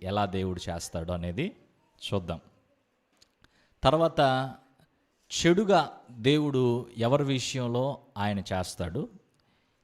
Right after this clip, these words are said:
ఎవరికి అది చెడుగా మారిద్ది, ఎందుకు మారిద్ది అనేది కూడా ఆలోచిద్దాం. మొదటిగా ఏంటంటే, గాలిని ఉపయోగించి దేవుడు,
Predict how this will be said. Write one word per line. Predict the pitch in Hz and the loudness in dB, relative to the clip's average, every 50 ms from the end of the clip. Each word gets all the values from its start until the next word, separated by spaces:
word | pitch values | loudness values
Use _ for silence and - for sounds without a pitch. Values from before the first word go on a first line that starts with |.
| _ _ _ - | _ _ _ -4
ఎవరికి | 104 113 127 151 196 214 202 - | 0 2 2 4 4 2 2 2
అది | 185 165 160 | 0 0 -2
చెడుగా | - - 147 139 147 147 143 139 131 127 123 - - | -2 -2 -2 0 0 2 2 2 0 0 -2 -4 -4
మారిద్ది, | 110 110 110 110 113 110 107 92 87 98 98 98 - 101 | 0 0 2 2 2 0 -2 -4 -4 -6 -6 -6 -6 -4
ఎందుకు | 101 113 123 131 123 117 | -4 -4 -2 -4 -4 -4
మారిద్ది | 113 113 104 101 98 95 87 92 | -4 -4 -4 -4 -4 -6 -6 -6
అనేది | 92 92 92 90 87 | -6 -4 -4 -4 -4
కూడా | - 156 156 117 | -2 -2 -2 -2
ఆలోచిద్దాం. | 95 90 85 82 - - - - - - _ _ _ _ _ - _ _ _ _ _ _ _ _ _ - - - - - - - - - | -4 -6 -8 -10 -12 -14 -16 -20 -20 -20 _ _ _ _ _ -20 _ _ _ _ _ _ _ _ _ -20 -20 -20 -20 -20 -20 -18 -2 2
మొదటిగా | 127 165 196 202 - 233 208 214 185 | 4 4 4 4 2 0 2 2 4
ఏంటంటే, | 165 165 160 147 147 120 110 104 123 156 196 - - - - _ _ _ _ _ _ _ _ _ _ _ _ _ _ - 104 95 92 113 | 2 2 0 0 -2 -2 -2 -2 -2 -4 -4 -6 -8 -14 -20 _ _ _ _ _ _ _ _ _ _ _ _ _ _ -14 -12 -4 0 2
గాలిని | 123 151 180 208 233 240 240 226 220 | 2 4 4 4 4 4 4 2 2
ఉపయోగించి | 208 175 - 151 135 - 170 170 170 165 147 147 143 139 131 - - 156 117 110 127 139 147 - - - _ - 107 | 0 -2 -2 -2 0 4 6 6 6 4 4 0 -2 -4 -4 -4 -2 0 0 0 0 0 -4 -6 -12 -20 _ -14 -12
దేవుడు, | 92 92 101 135 160 170 156 131 107 95 95 104 131 135 - | -8 -4 -2 0 2 2 0 0 -2 -2 -2 -2 -4 -6 -10